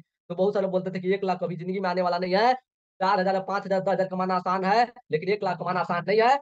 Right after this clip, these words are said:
क्योंकि मेरे खानदान में नहीं कोई कमाते हैं। हमारे बोले, चाचा बोलते थे कि "हमारे खानदान के नाक कटवा दिया जाएगा, खानदान के नाम एकदम खराब कर दिया, इतना नाम पहचान हम लोग के था, ये सब पूरा इज्जत माटी में मिला दिया, ऐसा, ऐसा घरे घरे जाता है बताने के लिए।" बहुत सारे लोग बोले, हम कहे कि "चिंता मत करिए, एक दिन बोली बंद करेंगे,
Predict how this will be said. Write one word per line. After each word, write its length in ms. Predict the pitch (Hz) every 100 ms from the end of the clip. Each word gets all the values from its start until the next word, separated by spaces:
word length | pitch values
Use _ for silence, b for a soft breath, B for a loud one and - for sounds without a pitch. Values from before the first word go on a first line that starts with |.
| -
क्योंकि 180 | 226 247
मेरे 180 | 240 254
खानदान 460 | 247 214 233 285
में 220 | 285 220 147
नहीं 160 | 208
कोई 120 | 226
कमाते 320 | 214 196 185 196
हैं। 180 | 160 - -
हमारे 240 | 170 196 208
बोले, 360 | 185 214 208
चाचा 280 | 190 196 208
बोलते 220 | 202 202
थे 160 | 208 196
कि 260 | 170 - 196
"हमारे 220 | 196 196
खानदान 360 | 190 196 208
के 80 | 202
नाक 220 | 190 190
कटवा 180 | 185 180
दिया 200 | 165 170
जाएगा, 280 | 151 131 131 - _ _ _ -
खानदान 260 | 196 226 233
के 80 |
नाम 300 | 214 226 269
एकदम 400 | 254 254 220 185
खराब 240 | 180 220 233
कर 160 | 240
दिया, 300 | 202 185 196 - _ -
इतना 240 | 190 226
नाम 180 | 214 220
पहचान 280 | 214 202 196
हम 100 | 190
लोग 100 | 196
के 80 | 196
था, 160 | 190
ये 220 | 185 -
सब 180 | 165 208
पूरा 120 | 196 190
इज्जत 200 | 185 202
माटी 240 | 180 180
में 80 | 185
मिला 200 | 185 180
दिया, 380 | 170 175 165 180
ऐसा, 140 | 165
ऐसा 140 | 185 180
घरे 240 | 156 196
घरे 180 | 185 185
जाता 460 | 185 _ 175 170 175
है 120 | 170
बताने 260 | 160 160
के 100 | 160
लिए।" 120 | 147 131 _
बहुत 260 | 269 277 285
सारे 140 | 269
लोग 120 | 247 220
बोले, 220 | 214 208 196 -
हम 160 | 202
कहे 100 | 208
कि 60 | 202
"चिंता 280 | 202 208 226
मत 140 | 220
करिए, 160 | 208 196
एक 60 | 190
दिन 120 | 190
बोली 160 | 208
बंद 120 | 226 214
करेंगे, 300 | 202 151